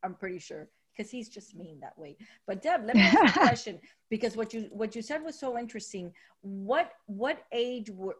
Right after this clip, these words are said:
Speaker 1: because I'm, I'm thinking as you're talking about that programming and all those layers, and I'm just thinking of, of how far back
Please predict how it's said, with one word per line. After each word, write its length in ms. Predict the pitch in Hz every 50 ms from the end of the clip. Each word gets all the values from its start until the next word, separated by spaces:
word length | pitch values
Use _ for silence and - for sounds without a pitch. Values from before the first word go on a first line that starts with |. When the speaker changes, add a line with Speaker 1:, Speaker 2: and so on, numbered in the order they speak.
| - 190
Speaker 1:
because 240 | 180 202 202 196 -
I'm, 200 | 214 214 220 214 -
I'm 140 | 208 208 190
thinking 420 | - 277 302 302 302 254 220 202
as 140 | 190 185 -
you're 120 | 196 196
talking 400 | 190 - 220 220 233 226 233 214
about 220 | 185 175 175 165 -
that 180 | 180 165 - -
programming 520 | - 196 202 190 180 170 160 160 160 165
and 80 | 160 160
all 80 | 165
those 220 | 156 170 170 156 156
layers, 320 | 170 190 190 180 170 165
and 100 | 156 160
I'm 120 | 160 175
just 240 | 180 208 190 - -
thinking 440 | - 208 196 190 - 196 185 185 175 175 _ _ _ _ _ _ -
of, 300 | 185 185 180 180 180 - _ _ _ _ -
of 140 | 180 185 175
how 180 | 170 202 208
far 240 | 202 - - 220 214
back 440 | 175 151 180 190 208 202 165 117